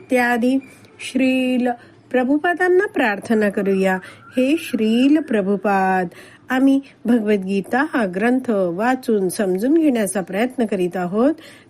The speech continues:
त्यासाठी आम्हाला आशीर्वाद द्या. धन्यवाद प्रभुपाद.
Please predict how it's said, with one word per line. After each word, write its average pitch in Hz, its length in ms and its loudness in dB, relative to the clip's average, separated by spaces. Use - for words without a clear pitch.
त्यासाठी 269 460 0
आम्हाला 196 640 -2
आशीर्वाद 175 680 -6
द्या. 170 880 -6
धन्यवाद 180 1000 -2
प्रभुपाद. 175 580 -6